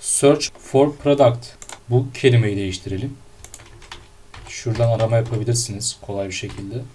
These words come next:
Evet, burada kelimem. Ürün arayın. Bu şekilde olsun.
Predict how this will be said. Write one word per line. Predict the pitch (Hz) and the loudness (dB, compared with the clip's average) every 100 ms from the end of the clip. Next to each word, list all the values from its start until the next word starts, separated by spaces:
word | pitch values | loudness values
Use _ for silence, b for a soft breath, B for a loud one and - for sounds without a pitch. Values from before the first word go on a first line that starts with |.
| - - - - - - - _ _ - - - | -20 -20 -20 -20 -20 -20 -20 _ _ -20 -20 -12
Evet, | 98 87 - | -10 -10 -2
burada | 120 113 101 - - | -2 0 -4 -6 -12
kelimem. | 101 92 107 - - - - - - - - - - - - - - - - - - - - - - - - | -10 -6 -6 -8 -14 -20 -20 -20 -20 -20 -20 -20 -20 -18 -18 -16 -16 -16 -20 -18 -18 -18 -20 -20 -20 -20 -6
Ürün | 135 156 165 | -2 -2 2
arayın. | - 120 98 90 - - - - - - - - - - _ - - - - - - - - - - - - - - - - - - - | 4 4 2 -6 -12 -16 -18 -16 -18 -18 -20 -20 -20 -20 _ -20 -20 -18 -18 -14 -16 -16 -20 -20 -20 -20 -20 -20 -20 -20 -20 -20 -18 -6
Bu | |
şekilde | - 135 120 98 92 | -4 -2 -4 -6 -6
olsun. | 90 - 143 | -8 -10 -10